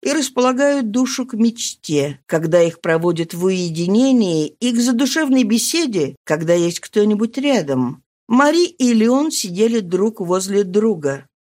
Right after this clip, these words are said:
Однако Мари просила забыть себя, но больше ничего не прибавила к этой просьбе. Теперь она не смела отнять свою руку от Леона, который, глядя с нежностью на молодую женщину,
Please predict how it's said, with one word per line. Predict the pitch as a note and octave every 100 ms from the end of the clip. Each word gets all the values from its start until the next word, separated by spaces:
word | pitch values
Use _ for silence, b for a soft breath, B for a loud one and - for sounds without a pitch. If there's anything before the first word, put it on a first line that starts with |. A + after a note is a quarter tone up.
| -
Однако | C4+ E4 F4 D#4+
Мари | C#4+ C#4 D4
просила | D4 C4+ C4 C#4+ C4+
забыть | A#3+ B3+ D4 D#4+
себя, | - F3+ E3+ D#3 - -
но | E3
больше | D3+ F3+ F3+ - F#3
ничего | F3+ F3 - D#3 D#3 A3
не | C4+
прибавила | C4 F3+ E3+ E3+ E3 E3
к | E3+
этой | E3+ E3+
просьбе. | F3 G3+ E3 C#3 C3 C3+ _ _
Теперь | - C4 E4+
она | D#4+ D4
не | D4 C#4
смела | - B3+ G#3 F3
отнять | F3 - G#3 A3
свою | - G3 F3 F#3+
руку | A3 G#3
от | F3 F#3
Леона, | G3 A#3+ B3 F#3+ -
который, | D#3 F#3 F3
глядя | E3+ F3+ G3 F3+
с | F#3 G#3+
нежностью | A3 B3 G3+ E3+ - - E3
на | E3+
молодую | F3+ F#3+ G3+ A3+
женщину, | A3+ D4+ C#4+ - F#3 D3+ C3